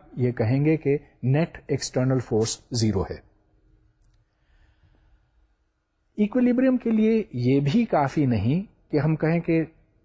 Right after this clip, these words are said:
نیٹ ایکسٹرنل فورس کو زیرو ہونا چاہیے۔ ایک مثال دیتا ہوں جہاں ایکویلیبریم کی صورت نہیں ہے۔ ایک پہیہ لیجئے، ایک پہیے کے اوپر فورس یوں ایک طرف ہے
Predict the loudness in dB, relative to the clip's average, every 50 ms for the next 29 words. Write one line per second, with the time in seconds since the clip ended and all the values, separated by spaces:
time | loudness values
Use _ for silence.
0 | _ -2 0 0 0 0 -2 -2 -6 -6 -6 -4 -2 -2 0 2 0 0 -2 -4
1 | -4 -2 -2 -2 -2 -4 -6 -4 -2 0 0 0 0 -2 0 0 0 0 0 0
2 | 0 -2 -2 -2 -2 -2 -4 -4 -2 -4 -4 -6 -10 -14 _ _ _ _ _ _
3 | _ _ _ _ _ _ _ _ _ _ _ _ _ _ _ _ _ _ _ _
4 | _ _ -4 0 0 0 0 0 0 0 2 2 0 0 0 0 -2 -2 -2 -4
5 | -6 _ _ -4 -2 0 0 0 0 -2 -2 -6 -8 -4 -2 0 0 0 0 0
6 | 0 0 0 0 0 -2 -2 -4 _ _ _ _ _ _ _ _ -4 -2 -2 -2
7 | -4 -6 -2 -2 2 2 2 0 -2 -4 -4 -2 0 0 0 2 0 0 0 -4
8 | -8 -10 _ _ _ _ _ _ _ _ _ _ _ _ _ _ _ _ _ _
9 | _ -6 -6 -2 -2 0 0 2 2 2 2 2 0 2 2 0 -2 -2 -4 _
10 | _ _ _ _ _ _ -4 -4 -4 -2 -2 0 2 2 2 2 2 0 2 2
11 | 0 0 0 -2 -2 -2 -8 -14 -20 _ _ -8 -2 0 2 2 2 0 -2 -6
12 | -8 -16 -16 -10 -4 -2 0 2 2 2 0 -2 -4 _ _ _ _ _ _ _
13 | _ _ _ _ _ _ _ _ -6 -6 -6 -2 _ 0 0 0 0 -2 -4